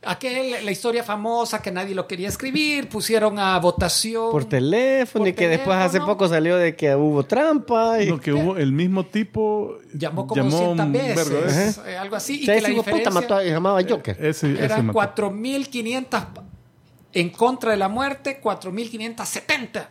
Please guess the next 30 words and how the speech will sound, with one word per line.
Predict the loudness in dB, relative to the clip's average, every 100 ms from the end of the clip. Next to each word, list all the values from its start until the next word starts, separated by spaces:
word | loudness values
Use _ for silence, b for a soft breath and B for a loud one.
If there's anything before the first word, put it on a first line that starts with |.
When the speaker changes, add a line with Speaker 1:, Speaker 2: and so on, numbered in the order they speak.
| -6
Speaker 1:
a |
favor. | -4 0 0 0
O |
sea, | 0 -2
fue | -2
una | -2
diferencia, | -6 -6 -2 -2 -4 -4 -2 -2
un | -4
porcentaje | -2 0 0 -4 -2 -2
bien | -2 -2
pequeño | -4 -4 -4 0
al | 0
final, | 0 -2 -4
bueno, | -12 B B B
pero | -2 -2
los | 0 0
escritores | 0 -2 -2 0 0 0
no | 0 2
lo | 0 -2
querían | -4 -4 -4
utilizar. | -6 -6 -6 -6 -6
Dicen | -6 -6
que | -4 -6
se | -4 -2
les | -2 -2
salió | -2 0 0
de | 2
control | 0 -2 -4
el | -4
personaje. | -4 0 -2 -2 -6